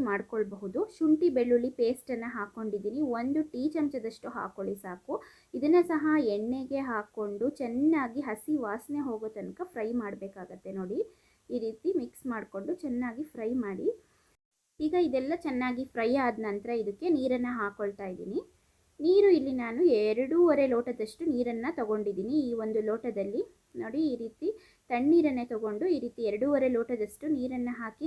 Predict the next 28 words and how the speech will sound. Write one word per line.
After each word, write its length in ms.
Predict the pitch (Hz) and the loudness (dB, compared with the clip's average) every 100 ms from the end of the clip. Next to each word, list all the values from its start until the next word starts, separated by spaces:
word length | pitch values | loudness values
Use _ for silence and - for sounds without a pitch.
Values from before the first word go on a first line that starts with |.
| 294 | -4
ಹೈ 100 | 254 302 | -2 -2
ಫ್ಲೇಮಲ್ಲಿ 380 | 302 233 214 262 226 | -2 -2 -2 -4 0
ಗ್ಯಾಸನ್ನು 440 | 190 - 240 233 220 | 0 -2 -8 -4 -6
ಇಟ್ಕೊಂಡು 440 | 202 - 208 196 381 | -6 -6 -6 -4 -4
ಚೆನ್ನಾಗಿ 380 | 285 247 277 269 277 | -4 -2 -2 -2 -6
ಇದನ್ನು 220 | 220 262 - | -4 -6 -4
ಕುದಿಸ್ಕೊಳ್ಬೇಕಾಗತ್ತೆ. 1040 | 247 240 247 - 202 196 190 185 175 185 359 523 _ _ _ _ | -4 -4 -6 -4 -4 -4 -8 -10 -12 -10 -10 -12 _ _ _ _
ಕುದಿ 180 | 349 359 330 | 0 2 2
ಬರೋ 160 | 262 247 | 0 -4
ತನಕ 280 | 220 233 269 | -8 -6 -6
ಬಿಡಬೇಕು. 400 | 220 202 196 196 285 269 | -4 -4 -6 -2 0 0
ನೋಡಿ, 180 | 233 233 233 302 | 0 -4 -2 2
ಈ 20 | 392 359 | 2 2
ಟೈಮಲ್ಲೇ 500 | 254 226 214 196 349 277 | -4 -4 -4 -2 -2 -2
ಉಪ್ಪನ್ನು 380 | - 240 220 240 | -4 -6 -6 -8
ಹಾಕ್ಕೊಂಡು 460 | 220 - 202 202 381 - _ _ _ - | -10 -10 -8 -4 -4 -6 _ _ _ -6
ಸರಿ 180 | 262 254 | -4 -2
ಮಾಡ್ಕೊಳ್ಬೇಕಾಗತ್ತೆ. 840 | 208 196 202 208 285 196 180 - 302 311 | -4 -6 -8 -8 -10 -10 -12 -6 -2 -2
ಉಪ್ಪಿಟ್ಟಿಗೆ 480 | 240 - 302 277 277 269 | -4 -6 -6 -4 -2 -2
ಉಪ್ಪು 200 | 247 269 233 | -2 -6 -4
ಜಾಸ್ತಿ 320 | 214 240 - 220 202 | -6 -6 -6 -4 -4
ಆದರೆ 260 | 220 240 302 - _ _ - | -4 -4 -4 -6 _ _ -14
ಅದು 160 | 220 277 339 - - - | -6 -4 -4 -8 -18 -12
ಕರೆಕ್ಟಾಗಿ 460 | 226 - 240 240 220 | -12 -8 -6 -6 -4
ಬರೋದಿಲ್ಲ 380 | 208 262 254 220 208 | -4 -2 -2 -2 -4
ಉಪ್ಪಿಟ್ಟು, 340 | - 208 240 269 | -6 -8 -6 -6
ಹಾಗಾಗಿ 500 | 240 220 202 196 269 494 - - 226 | -6 -6 -6 -6 -4 -6 -8 -10 -6
ಉಪ್ಪನ್ನು 420 | 254 - 302 285 | -6 0 0 2